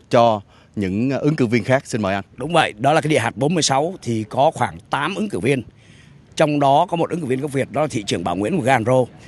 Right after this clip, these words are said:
Speaker 2: Thì cho đến giờ phút này, theo kết quả mới nhất của Orange County đó, thì ông Bảo Nguyễn về hạng ba. Tức là theo luật California cũng là hai người nhiều phiếu nhất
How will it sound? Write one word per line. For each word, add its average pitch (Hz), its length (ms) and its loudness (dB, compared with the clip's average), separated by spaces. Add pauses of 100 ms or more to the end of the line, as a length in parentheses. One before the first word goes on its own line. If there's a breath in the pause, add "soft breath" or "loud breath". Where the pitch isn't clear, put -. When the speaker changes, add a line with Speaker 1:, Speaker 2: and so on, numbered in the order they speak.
(140 loud breath)
Speaker 2:
Thì 113 120 0
cho 160 260 6
đến 180 60 0
giờ 147 80 4
phút 143 140 -2
này, 135 220 0
theo 143 180 0
kết - 160 -10
quả 90 160 -2
mới 143 140 0
nhất 196 140 -6
của 104 100 -6
Orange 135 120 -4
County 139 320 -2
đó, 143 180 -2 (100)
thì 107 280 -4
ông 123 200 -6
Bảo 90 120 -2
Nguyễn 110 200 -6
về 135 100 0
hạng 101 180 -6
ba. 123 240 4 (600 loud breath)
Tức 190 80 2
là 175 80 6
theo 156 160 4
luật 143 180 4
California 143 480 0
cũng 139 80 -6
là 135 80 -6
hai 156 280 -2
người 135 220 -2
nhiều 113 200 -4
phiếu 147 200 -2
nhất 214 160 0